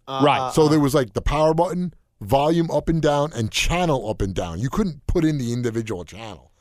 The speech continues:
Speaker 3: You gotta remember, too.
Speaker 2: Well, there
Speaker 3: there
Speaker 2: were
Speaker 3: was
Speaker 2: only three channels.
Speaker 3: Right. There was, like,
Speaker 2: Yeah.
Speaker 3: nine channels, whatever it was, not even. It was, well, in New York, it was two, four, five,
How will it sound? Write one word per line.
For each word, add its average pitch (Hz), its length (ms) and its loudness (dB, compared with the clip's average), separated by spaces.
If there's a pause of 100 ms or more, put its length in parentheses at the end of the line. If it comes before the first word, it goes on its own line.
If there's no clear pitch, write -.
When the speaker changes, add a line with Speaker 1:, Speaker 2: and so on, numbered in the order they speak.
(120)
Speaker 3:
You 247 60 4
gotta 196 80 6
remember, 196 160 4
too. 185 220 4
Speaker 2:
Well, 196 100 4
there 208 100 4
Speaker 3:
there 214 60 6
Speaker 2:
were 190 60 6
Speaker 3:
was 180 60 4
Speaker 2:
only 156 140 -2
three 127 260 -8
channels. 160 280 0
Speaker 3:
Right. 117 200 2
There 135 120 2
was, 135 80 2
like, 143 100 2
Speaker 2:
Yeah. 147 140 4
Speaker 3:
nine 147 180 0
channels, 123 480 0
whatever 117 280 2
it 107 100 0
was, 110 240 2
not 110 160 0
even. 107 320 -2
It 98 140 -2
was, 95 120 -4 (300)
well, 135 180 6
in 139 60 2
New 135 80 2
York, 147 280 4
it 131 60 0
was 107 140 0
two, 180 360 -4
four, 151 360 -2
five, 131 600 -2